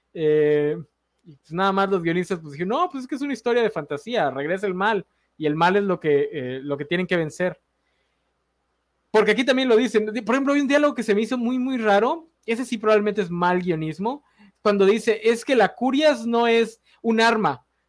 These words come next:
Y, pues, no, güey, es un Curias. O sea, ¿por qué necesitas hacer la, el señalamiento de que una, de que un peto no es un arma? Como, ¿por qué alguien pensaría que un peto es un arma?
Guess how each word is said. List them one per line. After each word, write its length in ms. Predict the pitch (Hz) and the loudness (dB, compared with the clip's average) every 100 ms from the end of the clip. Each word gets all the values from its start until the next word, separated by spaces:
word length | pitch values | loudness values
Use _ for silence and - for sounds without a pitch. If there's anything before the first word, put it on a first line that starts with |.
| _ | _
Y, 80 | 160 | -20
pues, 220 | - 151 | -18 -8
no, 180 | 214 269 | -4 -2
güey, 240 | 202 156 | -2 0
es 140 | 175 - | -2 0
un 100 | 247 | -4
Curias. 760 | - 294 277 277 202 - 107 - _ _ _ | -2 0 2 4 4 2 -2 -14 _ _ _
O 20 | |
sea, 160 | 196 180 _ | -10 -10 _
¿por 160 | 202 202 | -2 0
qué 80 | 247 | 0
necesitas 840 | 233 254 233 220 - 254 302 330 285 | -2 -2 -2 -4 -6 -10 -2 -2 0
hacer 300 | 208 262 254 | 0 0 2
la, 400 | 254 220 190 - _ _ _ _ | 2 4 2 -2 _ _ _ _
el 160 | 202 | -2
señalamiento 680 | 190 220 202 196 208 226 240 | 0 0 2 2 2 2 2
de 120 | 214 | 2
que 100 | 196 | 2
una, 560 | 190 214 220 214 202 190 | 2 2 2 2 2 0
de 140 | 180 | -4
que 100 | 170 | -4
un 160 | 226 220 | -6 -6
peto 380 | - 202 202 220 | -4 -4 0 0
no 140 | 202 | 2
es 140 | 202 208 | 0 -2
un 120 | 214 | -2
arma? 440 | 247 233 170 120 _ _ _ _ _ _ _ _ _ _ _ | 0 0 -2 -4 _ _ _ _ _ _ _ _ _ _ _
Como, 240 | 185 190 | -2 0
¿por 240 | 202 202 202 | 2 0 2
qué 80 | 247 | 0
alguien 300 | 254 269 - | 2 0 0
pensaría 520 | 214 202 202 208 233 | 0 2 0 2 0
que 80 | 226 | -2
un 140 | 226 | -6
peto 300 | - 233 233 | 0 0 0
es 120 | - | -8
un 140 | 208 214 | -6 0
arma? 440 | 220 214 165 139 | 0 0 -4 -6